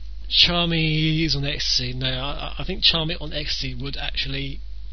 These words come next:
would actually involve the end of the universe. Or perhaps the Earth's axis shifting and the Earth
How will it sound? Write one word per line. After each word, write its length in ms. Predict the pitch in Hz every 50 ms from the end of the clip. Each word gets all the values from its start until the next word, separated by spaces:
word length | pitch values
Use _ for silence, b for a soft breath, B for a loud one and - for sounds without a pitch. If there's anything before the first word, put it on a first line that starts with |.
| - - - - - - - - - - - - - - - -
would 180 | 156 156 156
actually 320 | 156 - - - 151 139 143
involve 580 | 135 135 131 139 139 139 135 135 127 120 - -
the 140 | 151 -
end 460 | - 131 135 135 135 135 143 143 139 143
of 80 | 131 120 -
the 80 | 123
universe. 800 | 120 127 131 135 127 123 117 - 95 92 90 - - - - - - - - - - - - - - - - - - - - - - - - - - - - - - - - - - - - - - - - - - - - - - - - -
Or 80 | 139 -
perhaps 300 | - 147 147 147 - -
the 160 | 151 147 143
Earth's 260 | 147 143 127 - -
axis 400 | 147 127 - - - - 117 - -
shifting 600 | - - 165 147 - - - 131 117 110 107 - - - - - - - - - - - - -
and 240 | 113 117 113 117 113
the 100 | 123 131
Earth 220 | 131 123 113 110